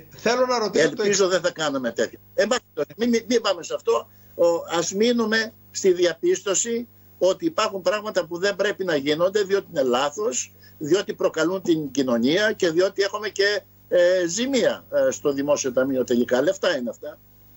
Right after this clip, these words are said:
Speaker 1: Θέλω, κλείνοντας, να γυρίσουμε λίγο και πάλι στην οικονομία. Υπάρχει μια εξέλιξη. Παρά την αναθεώρηση επιταχύρω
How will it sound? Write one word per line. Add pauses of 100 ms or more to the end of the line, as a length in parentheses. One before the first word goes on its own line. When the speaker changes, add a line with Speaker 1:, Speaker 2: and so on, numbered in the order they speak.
(640)
Speaker 1:
Θέλω,
κλείνοντας,
να
γυρίσουμε
λίγο
και
πάλι
στην
οικονομία.
Υπάρχει
μια
εξέλιξη. (420)
Παρά
την
αναθεώρηση
επιταχύρω